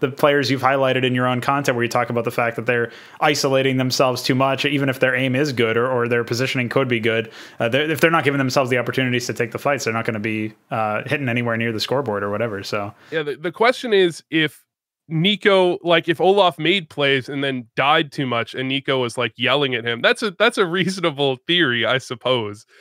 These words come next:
Speaker 2: as to why he was playing so passive. The other possibility is that they were kinda, like, stuck with this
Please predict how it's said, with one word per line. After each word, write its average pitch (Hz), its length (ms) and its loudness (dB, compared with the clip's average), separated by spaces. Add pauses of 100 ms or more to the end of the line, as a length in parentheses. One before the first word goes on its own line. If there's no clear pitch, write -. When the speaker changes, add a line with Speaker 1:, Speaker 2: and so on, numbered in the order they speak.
(200)
Speaker 2:
as 147 220 0
to 151 80 2
why 139 200 4
he 139 60 2
was 135 120 -2
playing 135 220 -2
so 127 160 -6
passive. 151 420 0 (280)
The 254 100 2
other 269 200 8
possibility 147 760 0
is 135 160 -2
that - 160 -6
they 143 80 -2
were 135 140 -4
kinda, 196 320 -2
like, 135 240 -4
stuck - 360 -2
with 139 140 -6
this 123 140 -14